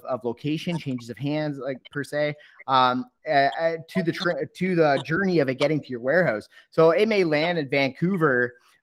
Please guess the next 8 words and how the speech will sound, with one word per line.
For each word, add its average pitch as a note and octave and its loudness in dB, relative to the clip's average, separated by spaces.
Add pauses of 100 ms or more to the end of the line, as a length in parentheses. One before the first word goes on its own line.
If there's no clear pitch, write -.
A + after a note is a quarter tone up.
um, B2 0
say C3+ -4 (300)
January D3 0 (140)
first. E3 -2
Like, C3 -8
I C#3 0
have C#3+ 0
a, B2 2